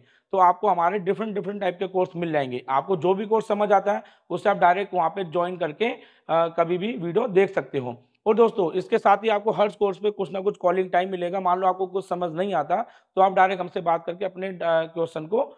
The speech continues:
पूछ सकते हो। और ये जितने भी कोर्स हैं पन्द्रह नवंबर तक आपको मिल रहे हैं पूरे के पूरे फिफ्टी परसेंट डिस्काउंट में। तो अगर आपने अभी तक ये कोर्स ज्वाइन नहीं किया तो दोस्तों आप ज्वाइन कर सकते हो। और साथ में अगर कोई हमारे सिलाई सेंटर पे आके सिलाई का काम सीखना चाहता है तो दोस्तों स्क्रीन पे दिए गए नंबर पे आप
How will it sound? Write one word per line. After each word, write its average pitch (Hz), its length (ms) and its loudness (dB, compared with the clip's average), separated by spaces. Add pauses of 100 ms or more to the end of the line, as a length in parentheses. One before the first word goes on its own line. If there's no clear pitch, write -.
(240)
पूछ 208 160 2
सकते 170 260 0
हो। 123 200 -4 (280)
और 233 200 6
ये 226 160 4
जितने 202 280 -4
भी 233 100 -4
कोर्स 202 300 2
हैं 123 180 -6 (320)
पन्द्रह 214 320 4
नवंबर 214 300 0
तक 202 140 0
आपको 190 220 2
मिल 180 160 -4
रहे 175 80 -8
हैं 208 140 -8
पूरे 208 240 0
के 208 100 -2
पूरे 185 240 -2
फिफ्टी 208 300 0
परसेंट 180 320 0
डिस्काउंट 196 420 2
में। 139 200 -6 (260)
तो 175 60 6
अगर 208 200 6
आपने 214 220 4
अभी 196 140 0
तक 202 140 -2
ये 196 80 0
कोर्स 196 220 -2
ज्वाइन 185 200 0
नहीं 202 180 -2
किया 170 260 -2
तो 170 140 -6
दोस्तों 175 340 -2
आप 170 100 -2
ज्वाइन 160 220 -2
कर 185 160 2
सकते 208 300 0
हो। 214 240 0 (220)
और 196 100 2
साथ 220 320 6
में 175 180 -6
अगर 170 240 -2
कोई 214 160 2
हमारे 196 240 2
सिलाई 208 280 2
सेंटर 202 280 -2
पे 220 100 0
आके 214 160 0
सिलाई 196 240 0
का 196 100 0
काम 190 180 -2
सीखना 165 280 -4
चाहता 143 300 0
है 117 120 -4 (280)
तो 175 80 -2
दोस्तों 202 380 2
स्क्रीन 214 300 -8
पे 226 100 0
दिए 214 140 2
गए 208 80 -4
नंबर 185 280 -2
पे 220 240 -8
आप 180 200 2